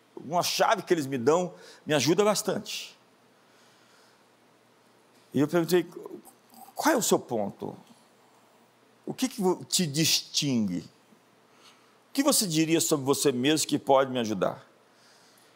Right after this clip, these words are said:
Ele disse, "Quando eu aprendo algo, eu faço na hora. Se eu tenho que mudar, eu mudo imediatamente. Se eu recebo um insight, eu aplico aquilo naquele momento."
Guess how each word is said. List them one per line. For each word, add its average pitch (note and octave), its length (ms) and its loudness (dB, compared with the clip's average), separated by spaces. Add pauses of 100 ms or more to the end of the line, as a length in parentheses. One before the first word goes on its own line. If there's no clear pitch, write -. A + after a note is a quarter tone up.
(680)
Ele B2+ 120 -6
disse, C#3 220 0
"Quando E3 160 0
eu E3 60 4
aprendo D3 360 2
algo, C#3+ 260 4
eu C3 240 0 (160)
faço B2+ 480 2 (240)
na A2+ 220 2
hora. F#2 320 -2 (1600)
Se - 100 -2
eu A#2 60 -4
tenho D#3 140 2
que C#3 120 -8
mudar, C3 360 2
eu A#2+ 120 0
mudo A#2 300 0
imediatamente. A2 1500 -2 (1120)
Se - 340 2
eu F3 280 2 (420)
recebo E3+ 540 2
um F3 40 -2
insight, - 600 2
eu D3 140 6
aplico D3 320 0
aquilo D3+ 300 2
naquele D3 480 0
momento." - 560 -4